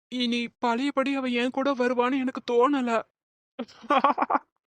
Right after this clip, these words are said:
என்னடா சிரிக்கிற? என்ன சிரிக்காம என்ன பண்றது? எனக்கு உண்மை தெரியும், அதான் சிரிக்கிறேன். ஒருவேளை உனக்கும் தெரிஞ்சா நீயும் சிரிப்ப. என்ன உண்மை? நானும் பிரீத்திகாவும் லவ் பண்ணவே இல்ல. என்னடா சொல்ற? அ,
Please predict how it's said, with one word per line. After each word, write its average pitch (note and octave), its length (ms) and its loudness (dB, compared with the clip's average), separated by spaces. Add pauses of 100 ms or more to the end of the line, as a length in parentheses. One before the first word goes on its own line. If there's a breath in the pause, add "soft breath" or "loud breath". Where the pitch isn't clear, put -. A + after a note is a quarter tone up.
(140)
என்னடா C#4 420 2
சிரிக்கிற? C4 480 -4 (760)
என்ன G3 300 0
சிரிக்காம G#3 680 0
என்ன G3+ 240 0
பண்றது? F3 400 0 (680)
எனக்கு F#3+ 320 2
உண்மை C4 260 4
தெரியும், C4+ 340 0
அதான் A#3 300 2
சிரிக்கிறேன். G3+ 460 -4 (180)
ஒருவேளை F#3 440 4
உனக்கும் A#3 440 0
தெரிஞ்சா A3+ 300 2
நீயும் D4+ 300 0
சிரிப்ப. A3 280 -2 (520)
என்ன B3 240 2
உண்மை? B3+ 340 2 (500)
நானும் F3 400 0
பிரீத்திகாவும் G3 680 0
லவ் F#3+ 220 2
பண்ணவே G3 360 2
இல்ல. G#3+ 200 0 (480)
என்னடா A#3+ 400 -2 (100)
சொல்ற? G#3+ 220 0 (540)
அ, C#3+ 80 0